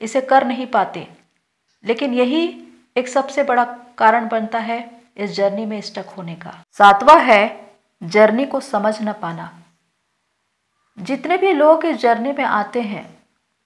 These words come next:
कुछ ही मात्र लोग होते हैं जो इस जर्नी को समझ पाते हैं, क्योंकि ये जर्नी एक दिव्य जर्नी है, एक आध्यात्मिक जर्नी है, आत्मा से परमात्मा तक।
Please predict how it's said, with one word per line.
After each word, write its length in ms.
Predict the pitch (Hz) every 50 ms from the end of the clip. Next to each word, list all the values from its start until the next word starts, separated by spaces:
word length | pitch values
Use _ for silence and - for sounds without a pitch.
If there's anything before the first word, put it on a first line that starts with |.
| _ _ _
कुछ 260 | - 226 226 - - 285
ही 60 | 277
मात्र 380 | 240 240 233 233 233 247 247
लोग 200 | 233 226 226 226
होते 300 | - - 214 214 214 220
हैं 180 | 214 208 233 220
जो 120 | - 226
इस 140 | 220 202 170
जर्नी 300 | - 190 185 185 196 220
को 140 | 214 202 208
समझ 380 | 214 - - 180 185 190 185 -
पाते 340 | - 180 175 175 175 180
हैं, 400 | 175 170 175 175 170 - _ _ _ _ _ _ _ _ _ _ _ _ _ _ _ _ _ _ _ _ -
क्योंकि 180 | 269 277 -
ये 100 | 359 359
जर्नी 340 | 277 254 294 277 277 285 339
एक 260 | 349 349 339 262 208
दिव्य 260 | 202 262 285 285 302 -
जर्नी 380 | - 269 247 - 233 247 247
है, 200 | 220 233 202 196
एक 120 | 196 196 214
आध्यात्मिक 600 | 208 202 - 202 240 240 240 240 240 285 254 -
जर्नी 360 | - 240 233 214 220 247 220
है, 400 | 196 208 170 156 - - - _ _ _ _ _ _ _ -
आत्मा 380 | 170 185 202 202 - 220 254 262
से 160 | 254 - 262
परमात्मा 640 | 254 - 220 208 202 196 196 202 196 - 220 233 226
तक। 400 | 226 202 160 - - - -